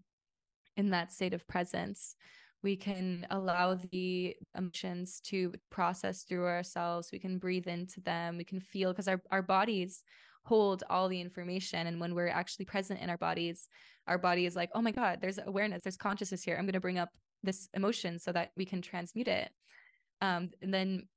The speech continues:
you know, it's, it can be very, very simplified, 'cause all of this can get so complicated, thinking about, "Oh my God, my past life here and this part here and the aliens and, you know, everything. And I also have to, you know, like, wash my dishes and be a human and, like, go to work."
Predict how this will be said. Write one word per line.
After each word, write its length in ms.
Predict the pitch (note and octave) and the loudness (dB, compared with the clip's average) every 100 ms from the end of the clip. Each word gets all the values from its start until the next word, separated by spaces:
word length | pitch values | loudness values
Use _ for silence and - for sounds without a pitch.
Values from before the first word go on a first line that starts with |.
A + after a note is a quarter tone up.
| _ | _
you 80 | G#3+ | 0
know, 80 | G3 | 0
it's, 320 | F#3+ - - | 0 -2 -2
it 120 | - - | -6 -4
can 160 | A3 | -2
be 220 | G3+ G3+ F#3+ G3+ | 0 -2 -4 -4
very, 400 | G3+ G3 G3 - - | -2 -2 -4 -8 -4
very 220 | G#3 G3+ | 0 0
simplified, 640 | A3 - A#3+ A3 - - - | -2 -4 -4 0 0 0 -4
'cause 140 | - - | -4 2
all 120 | G3+ | 4
of 60 | |
this 120 | A#3+ - | 2 0
can 120 | A3+ | 0
get 140 | G#3+ | 0
so 200 | - G3+ - _ _ _ - _ | 0 -4 -4 _ _ _ -20 _
complicated, 260 | A#3 - - _ _ - - - - | -4 -4 -12 _ _ -6 -4 -4 -4
thinking 400 | F#3 F#3 F3+ F3+ | -4 -2 -2 0
about, 420 | F3+ E3+ E3+ - | 4 4 4 2
"Oh 100 | G3+ | 0
my 140 | G3+ F#3 | 0 0
God, 140 | E3+ | -2
my 120 | F3 E3+ | -2 -2
past 340 | G3 F#3 - | -2 -2 -4
life 140 | - - | -10 -2
here 260 | G3 F#3+ | 2 4
and 200 | F3+ F3 F#3 - - | 4 0 -6 -14 -4
this 140 | G#3 - | -4 0
part 260 | F#3 F3 | 2 2
here 300 | - G#3 G3 | 2 2 4
and 320 | F3+ F3 E3+ F3+ | 2 -2 -6 -6
the 160 | - | 0
aliens 380 | G3 F#3+ F#3 F3+ | 2 2 0 -2
and, 240 | F3+ F#3 - | -6 -8 -6
you 60 | F3+ | -2
know, 140 | F3 | 0
everything. 520 | - G3 G3 F#3+ F3 | 0 0 2 4 4
And 100 | E3+ E3+ | 2 2
I 120 | F#3 | 2
also 180 | G3+ G3 | 4 2
have 140 | F#3+ | 0
to, 100 | F#3+ | -4
you 80 | F3 | 0
know, 120 | E3+ | 0
like, 180 | E3+ F3 | 0 0
wash 240 | D#3 - | -2 -2
my 60 | A3 | -2
dishes 480 | D4+ - G#3+ F#3 F#3 | 0 2 2 2 0
and 160 | F#3 | -4
be 80 | F#3+ | -6
a 40 | |
human 560 | A3 E4+ F4 G#3+ F3+ F3+ | -4 2 4 6 4 2
and, 120 | F3 | 0
like, 200 | F3+ F3+ | 0 0
go 100 | G3+ | 2
to 100 | A3+ | 4
work." 540 | D#4+ C#4 F#3 F#3 G#3 | 6 6 6 4 0